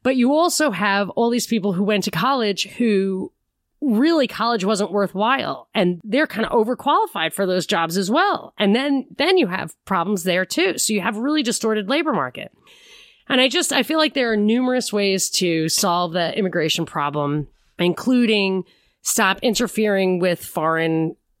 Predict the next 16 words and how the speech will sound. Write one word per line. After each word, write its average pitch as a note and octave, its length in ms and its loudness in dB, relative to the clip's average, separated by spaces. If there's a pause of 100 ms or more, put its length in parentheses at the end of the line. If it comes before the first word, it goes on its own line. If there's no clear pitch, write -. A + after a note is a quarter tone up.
(100)
governments, F3+ 540 -2
stop D3 380 -2
bombing F#3+ 460 0
foreign G#3+ 320 0
countries, G3+ 720 -2 (520)
eliminate A#3 520 4
these A#3+ 220 -2
labor G#3+ 320 0
laws, G#3 640 0
welfare, G#3 720 0
college G#3+ 360 0
subsidies, G#3 600 0
all A3+ 260 2
of A3+ 120 -2
that G3 220 -2
stuff, D3+ 460 -2